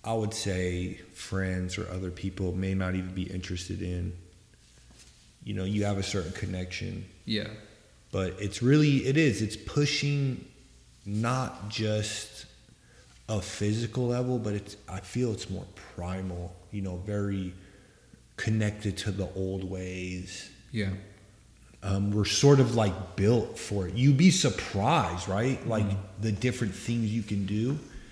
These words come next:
Speaker 1: and how your mind has sort of softened up and not allowed you to think that you were capable of even navigating such hard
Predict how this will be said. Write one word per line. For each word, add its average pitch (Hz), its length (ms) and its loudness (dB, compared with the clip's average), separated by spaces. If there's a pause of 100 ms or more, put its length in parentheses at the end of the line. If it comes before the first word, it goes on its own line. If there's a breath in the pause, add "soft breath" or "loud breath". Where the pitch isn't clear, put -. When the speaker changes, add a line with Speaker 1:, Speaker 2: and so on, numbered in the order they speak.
(380 loud breath)
Speaker 1:
and 104 420 2
how - 220 0
your 110 220 4
mind 107 480 4
has 107 180 0
sort 104 360 0
of 90 320 -2 (180)
softened 98 760 -2
up 101 460 -2
and 92 400 -2 (640 loud breath)
not 113 280 6
allowed 107 640 6
you 110 120 4
to 98 100 0
think 113 460 2
that 101 220 0
you 107 120 2
were 98 80 2
capable 98 720 -2
of 104 200 -4
even 104 340 0
navigating 98 720 0
such - 500 -6
hard 95 480 -2